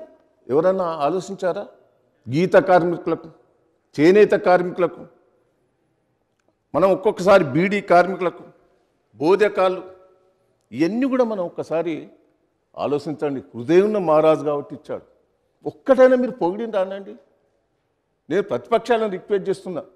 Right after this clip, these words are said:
మీరు కొన్ని విమర్శించండి, తప్పులేదు. కానీ మంచి కూడా, పాపం రాజగోపాల్ రెడ్డి విమ్-, కొద్దిగా, ఆ, మిషన్ భగీరథ మీద పొగిడారు, నేను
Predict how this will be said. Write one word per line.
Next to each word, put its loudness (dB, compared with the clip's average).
మీరు 4
కొన్ని 6
విమర్శించండి, -2
తప్పులేదు. 0
కానీ -2
మంచి 0
కూడా, 2
పాపం -2
రాజగోపాల్ 0
రెడ్డి -4
విమ్-, -8
కొద్దిగా, -2
ఆ, -4
మిషన్ -6
భగీరథ 0
మీద -4
పొగిడారు, -4
నేను -4